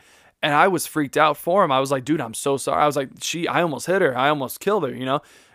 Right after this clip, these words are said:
And he was like, "No," and then he's like, "No, you're good. You're good. I just wanted to let you know." And I was like, "No, I, I'm so-, I'm sorry." And then, you know, we drove off and went about our way. But you know what this lady ended up doing? This is my s-,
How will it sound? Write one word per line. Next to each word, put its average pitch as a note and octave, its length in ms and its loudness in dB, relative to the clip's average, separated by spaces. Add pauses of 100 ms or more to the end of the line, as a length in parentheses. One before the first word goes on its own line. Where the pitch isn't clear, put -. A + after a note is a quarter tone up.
And D3+ 160 0
he D#3 80 2
was D#3 120 2
like, C#3 120 0
"No," F3 220 4
and E3+ 120 2
then E3+ 60 2
he's E3+ 120 2
like, D3 100 2
"No, F3 140 6
you're D#3+ 160 4
good. D3 440 2
You're D#3 140 0
good. F3 280 6
I C#3+ 100 6
just C#3 160 -6
wanted D#3 180 2
to D3+ 40 2
let D3 180 0
you C#3+ 60 -6
know." D#3+ 300 4
And C3 80 -2
I C3+ 60 0
was C3 140 -4
like, C3+ 140 -6
"No, F3 140 0
I, D#3+ 360 -2
I'm C#3+ 140 -6
so-, - 140 -4
I'm D3 120 -4
sorry." C#3+ 340 4
And C3 60 -6
then, C#3 160 -4
you C#3 80 -4
know, C3 120 -2
we B2 160 -6
drove C3 320 0
off B2 260 0
and A#2+ 220 -12 (420)
went D3+ 240 0
about C3+ 240 2
our B2+ 140 0
way. F#3+ 220 4
But C#3 260 -2 (840)
you E3 100 -2
know E3 100 2
what F#3 140 2
this - 180 -2
lady D#3 300 0
ended D3+ 220 0
up B2+ 120 -2
doing? C3 300 -2
This F3+ 180 -2
is F#3 80 -8
my D#3+ 120 -4
s-, - 320 -12